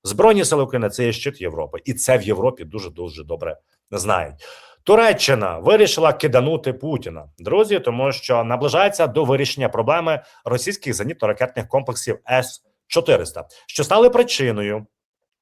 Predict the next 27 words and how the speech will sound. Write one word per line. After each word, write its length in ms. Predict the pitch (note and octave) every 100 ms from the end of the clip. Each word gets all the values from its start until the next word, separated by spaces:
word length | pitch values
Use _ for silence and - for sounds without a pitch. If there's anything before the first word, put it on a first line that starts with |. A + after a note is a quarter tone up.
| - -
її 240 | B2 F#3
виключення 560 | C3+ - A#2 C#3 C3 A2+
зі 240 | A#2 C3+
спільної 640 | B2 - - C#3+ B2+ G#2+ F#2+
програми 480 | - G2+ B2+ D#3+ C3
винищувачів 880 | G#2 C3+ C#3 B2 A2+ G#2 - A#2 F#2+ G#3+
Ф 180 | G#3+
тридцять 320 | - F#2 A2 -
п'ять, 260 | G3+ G#3 - - _ _ -
запроваджені 560 | C3 - B2 D#3+ B2+
санкції 380 | A2 C#3 C#3+ B2+
в 40 |
Сполучених 260 | - C3 -
Штатах 280 | B2 C3+ C#3
Америки 360 | C3+ F#2 F2
були. 240 | D#2+ D#2+ E2+
Про 100 | A2
це 100 | D3+
заявив 300 | B2+ D3 D3+
посол 280 | D3+ B2+ G2+
С 120 | G#2+
Ш 140 | -
А 100 | A#2+ - - _
в 40 |
Туреччині, 480 | - C3 G3 - D#3+
звати 320 | G2 D#3 D#3+
його 240 | A#2 A2+